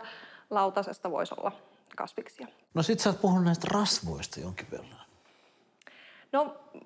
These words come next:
Speaker 1: joo, rasvojen laadussa on parantamisen varaa. Määrää ei tarvi ruveta vähentää. Suomalaiset lapset keskimäärin saa ihan sopivasti rasvoja. Eli ei tarvi yrittää saada lapsia millekään niinku ihan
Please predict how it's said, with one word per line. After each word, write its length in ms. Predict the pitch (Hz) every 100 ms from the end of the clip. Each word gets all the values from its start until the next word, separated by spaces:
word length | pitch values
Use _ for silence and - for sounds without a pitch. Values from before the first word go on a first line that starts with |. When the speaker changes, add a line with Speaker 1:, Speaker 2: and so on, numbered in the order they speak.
| -
Speaker 1:
joo, 540 | 226 403 415 359 - -
rasvojen 560 | 349 359 359 381 330 277
laadussa 540 | 320 330 320 294 302
on 240 | 269 269 247
parantamisen 720 | 254 247 240 254 254 269 254
varaa. 340 | 254 277 311 339 - - -
Määrää 480 | 240 302 392 320 247
ei 180 | 202 208
tarvi 400 | 190 175 180 - -
ruveta 340 | 180 165 170
vähentää. 480 | 170 175 196 196 190 185
Suomalaiset 540 | - 294 294 262 240 240
lapset 340 | 226 233 233 - 220
keskimäärin 760 | 214 208 - 294 302 285 277 269 - -
saa 280 | - 202 190
ihan 180 | 196 202
sopivasti 640 | 226 208 170 - - 190 - - - _ -
rasvoja. 440 | 185 - - 220 - -
Eli 180 | 196 190
ei 180 | 214 285
tarvi 360 | 254 226 196 190 - - - _ _ _ -
yrittää 380 | 196 190 196 196
saada 300 | 196 180 185
lapsia 340 | 190 - 180
millekään 440 | 170 170 170 170
niinku 400 | 170 170 180 - - -
ihan 200 | 175